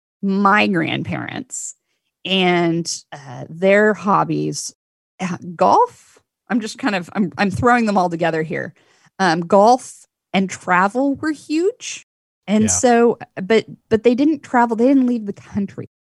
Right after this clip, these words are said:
Speaker 1: They were all part of that greatest, this greatest generation. Uh, I take that back. As, uh, Grandpa Estes went to the, he did the Canadian Railroad situation, which was pretty cool. They didn't often leave the country. They're not going to Europe.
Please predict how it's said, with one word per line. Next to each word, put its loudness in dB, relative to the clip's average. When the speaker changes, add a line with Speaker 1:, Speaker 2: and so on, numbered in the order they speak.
Speaker 1:
They 6
were 8
all 6
part 2
of 0
that 2
greatest, 0
this -2
greatest 2
generation. -2
Uh, 0
I 0
take -4
that -8
back. -8
As, -8
uh, -6
Grandpa -2
Estes -6
went -10
to -8
the, -8
he -18
did 0
the -4
Canadian -4
Railroad -6
situation, -12
which -18
was -18
pretty -14
cool. -14
They 4
didn't 2
often -2
leave -6
the -10
country. -8
They're 0
not 2
going -2
to -6
Europe. -12